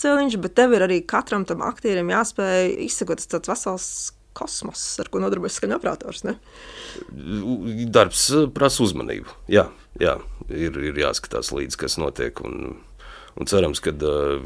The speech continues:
Speaker 2: visi ir ieslēguši. Gadās arī tā, ka nav. Nu, ja tu to laicīgi pamani, tad nav tik traki,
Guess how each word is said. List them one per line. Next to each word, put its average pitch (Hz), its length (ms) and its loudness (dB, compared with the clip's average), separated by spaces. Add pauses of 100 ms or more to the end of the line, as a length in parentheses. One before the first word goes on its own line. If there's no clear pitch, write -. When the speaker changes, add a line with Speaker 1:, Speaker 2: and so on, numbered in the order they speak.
Speaker 2:
visi 101 400 4
ir 82 160 -2
ieslēguši. 135 800 2 (720)
Gadās 69 400 0
arī 71 160 -4
tā, 71 160 0
ka 80 80 -6
nav. 123 300 4 (400)
Nu, 110 240 4
ja 87 80 0
tu 92 160 -4
to 73 160 0
laicīgi 87 400 2
pamani, 131 320 4
tad 110 160 -2
nav 120 160 0
tik 104 160 0
traki, 104 300 4